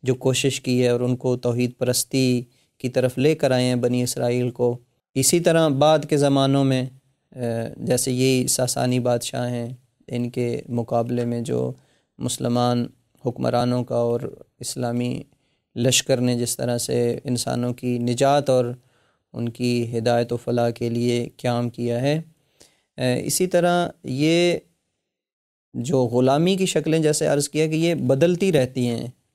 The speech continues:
آج کے اس جدید زمانے میں بھی یہ غلامی موجود ہے، لیکن اس کی شکلیں آج مختلف ہو چکی ہیں اور آج کسی انسان کو احساس بھی نہیں ہوتا کہ وہ غلام ہے،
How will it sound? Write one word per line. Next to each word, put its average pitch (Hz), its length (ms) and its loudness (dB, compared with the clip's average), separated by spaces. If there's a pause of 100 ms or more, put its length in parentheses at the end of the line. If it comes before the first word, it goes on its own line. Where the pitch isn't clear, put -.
آج 139 300 0
کے 139 120 -2
اس - 180 -2
جدید 135 440 0
زمانے 143 420 2
میں 151 140 2
بھی 160 200 0
یہ 151 60 2
غلامی 131 380 2
موجود 156 440 2
ہے، 135 120 2
لیکن 131 480 -2
اس 131 180 -6
کی 135 260 -6
شکلیں 131 580 -2 (320)
آج 127 400 -2 (120)
مختلف 151 520 -2
ہو 131 100 0
چکی 127 340 -4
ہیں 120 160 -4 (640)
اور 127 200 -4
آج 127 420 0
کسی - 240 -6
انسان 131 480 0
کو 147 280 2 (340)
احساس 151 520 2
بھی 175 100 2
نہیں 147 240 4
ہوتا 131 420 2
کہ 127 140 -6
وہ 123 200 2
غلام 123 440 4
ہے، 120 160 -2